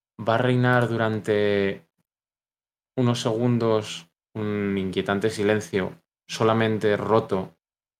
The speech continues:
por el griterío de esta jauría de, como os digo, hombres y mujeres, probablemente con una mente enturbiada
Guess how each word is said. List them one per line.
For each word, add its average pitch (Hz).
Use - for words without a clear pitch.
por 110
el 104
griterío 101
de 110
esta 123
jauría 110
de, 92
como 101
os 92
digo, 101
hombres 113
y 117
mujeres, 107
probablemente 117
con 107
una 123
mente 123
enturbiada 110